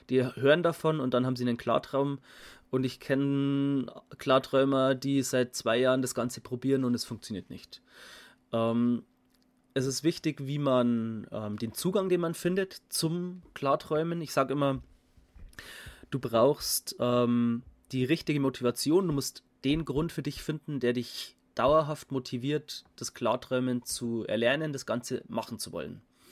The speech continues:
Bei mir war's am Anfang so, meine Anfangsmotivation war der Unglaube. Ich dachte mir, das ist ein völliger Quatsch, das funktioniert nicht.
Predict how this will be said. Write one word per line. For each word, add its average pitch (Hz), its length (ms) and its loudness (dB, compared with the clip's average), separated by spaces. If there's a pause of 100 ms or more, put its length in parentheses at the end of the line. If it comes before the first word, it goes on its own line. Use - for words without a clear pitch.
(420)
Bei 117 120 0
mir 170 180 6
war's 180 160 2
am 160 100 0
Anfang 156 240 0
so, 156 200 0
meine 143 500 2
Anfangsmotivation 139 1120 -2
war 117 220 6
der 113 220 0
Unglaube. 147 560 2
Ich 135 140 -4
dachte - 280 -4
mir, 123 60 -2
das 113 120 -8
ist 117 160 -8
ein 123 60 -4
völliger 135 420 0
Quatsch, - 600 -2
das - 360 -6
funktioniert 143 640 -2
nicht. - 380 -8